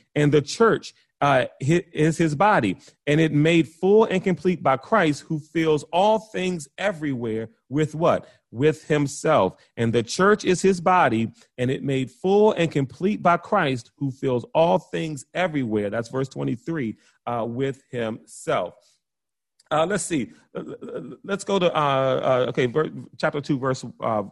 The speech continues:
verse one. Yeah, we can do this. So when, as we start this chapter, remember we talked about identity, right? And identity, um, uh, crisis and things like that in the, in, in the introduction. So he's further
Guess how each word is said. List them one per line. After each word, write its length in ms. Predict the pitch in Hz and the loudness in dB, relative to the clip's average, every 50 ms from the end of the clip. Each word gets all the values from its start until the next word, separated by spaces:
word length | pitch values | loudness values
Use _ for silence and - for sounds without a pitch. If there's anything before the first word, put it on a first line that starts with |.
| - | -10
verse 240 | - 123 127 123 - | -8 -6 -6 -6 -6
one. 200 | 104 98 87 - | -8 -12 -10 -6
Yeah, 100 | 113 113 | -4 -4
we 80 | 117 131 | -4 -4
can 100 | 127 117 | -6 -8
do 100 | 107 104 | -8 -10
this. 180 | - 95 92 _ _ _ _ _ | -10 -12 -18 _ _ _ _ _
So 180 | _ - 196 175 | _ -6 -4 -2
when, 220 | 160 180 185 190 | -2 -2 -2 -2
as 120 | 180 165 147 | -4 -4 -4
we 60 | 170 | -6
start 240 | 165 - 262 - - | -8 -6 -8 -8 -8
this 160 | 392 - - | -10 -12 -10
chapter, 480 | - 170 147 143 139 - 147 135 127 - - - _ - | -6 -6 -6 -6 -6 -8 -10 -12 -12 -12 -16 -20 _ -10
remember 280 | 143 156 214 247 240 | -6 -4 -2 0 0
we 120 | 208 196 185 | -2 -2 -2
talked 240 | - 196 - - 165 | -2 -2 -2 -2 -2
about 200 | 147 156 151 143 | 0 0 2 2
identity, 520 | 135 123 120 147 180 175 135 110 107 107 | 0 0 -2 -4 -4 -4 -4 -4 -4 -2
right? 200 | 113 120 123 127 | -2 -2 -2 -2
And 120 | 123 117 | -2 -4
identity, 440 | 113 110 120 135 131 135 135 135 - - | -6 -6 -6 -6 -6 -6 -6 -6 -6 -6
um, 400 | 120 117 110 110 107 107 107 - - - | -6 -4 -4 -6 -8 -10 -12 -14 -16 -14
uh, 440 | - 131 117 110 104 101 101 101 110 113 - | -10 -8 -6 -6 -6 -8 -10 -10 -12 -12 -8
crisis 420 | - 151 139 135 - 143 127 - | -8 -6 -6 -6 -6 -8 -8 -8
and 140 | 127 110 - | -10 -10 -8
things 200 | 135 127 123 110 | -6 -6 -6 -4
like 200 | 123 117 113 - | -6 -6 -4 -2
that 260 | 131 120 117 113 - | -4 -4 -4 -4 -6
in 140 | 117 113 110 | -8 -8 -8
the, 100 | 110 101 - | -10 -10 -12
in, 180 | - 117 110 107 | -12 -12 -12 -10
in 140 | - 113 107 | -10 -10 -10
the 140 | 107 110 117 | -10 -10 -12
introduction. 520 | 110 113 107 104 131 127 120 - - 90 - _ _ _ _ _ | -14 -14 -10 -8 -8 -8 -8 -10 -14 -18 -20 _ _ _ _ _
So 300 | - - 170 175 175 156 | -6 -6 -4 -4 -2 -2
he's 200 | 160 170 147 - | 0 -2 -2 -2
further 640 | - - 214 240 277 285 269 233 202 190 180 170 | -4 -4 -2 -2 -2 -4 -4 -4 -4 -4 -4 -6